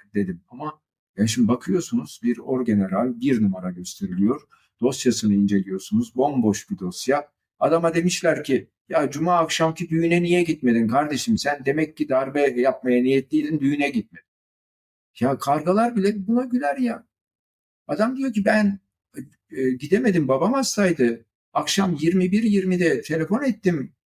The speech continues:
Mehmet Şamber'e. Ya Şamber gelemedim, vallahi kusura bakma, çok gelmek isterdim. Ama işte bir sürü sıkıntılarımız vardı, hanımın başı dönüyordu, geldim buraya. Yani bir sürü şey vardı, tebrik ederim, Allah mesut eylesin."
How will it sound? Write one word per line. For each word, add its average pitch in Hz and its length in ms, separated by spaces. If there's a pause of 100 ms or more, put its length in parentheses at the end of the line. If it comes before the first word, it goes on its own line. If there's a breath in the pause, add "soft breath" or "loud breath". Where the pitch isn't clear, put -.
(140)
Mehmet 165 280
Şamber'e. 170 600
Ya 156 200
Şamber 180 420
gelemedim, 170 600
vallahi 160 300
kusura 175 320
bakma, 180 480
çok 202 240
gelmek 180 340
isterdim. 196 560 (280)
Ama 180 220
işte 175 240
bir 175 40
sürü 180 240
sıkıntılarımız 180 800
vardı, 180 360
hanımın 180 340
başı 175 280
dönüyordu, 185 360
geldim 180 420
buraya. 185 340 (360 soft breath)
Yani 170 240
bir 208 100
sürü 196 280
şey 190 240
vardı, 185 300
tebrik 185 340
ederim, 190 320
Allah 175 240
mesut 185 340
eylesin." 190 520